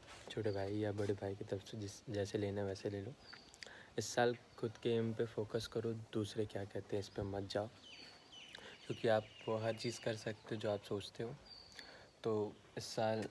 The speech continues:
अपने, अपने goals को एक और मौका दो, बोलो कि मैं इस साल कर दूँगा।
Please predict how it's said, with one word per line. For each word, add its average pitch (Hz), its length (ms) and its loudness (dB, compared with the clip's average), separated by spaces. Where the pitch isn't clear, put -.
अपने, 104 220 -2
अपने 101 300 0
goals 104 340 4
को - 140 -2
एक 101 240 0
और 101 200 0
मौका 104 320 0
दो, 101 120 -4
बोलो 101 480 -2
कि - 180 -4
मैं 95 200 -2
इस - 160 -8
साल 104 220 0
कर 104 140 2
दूँगा। 107 360 -4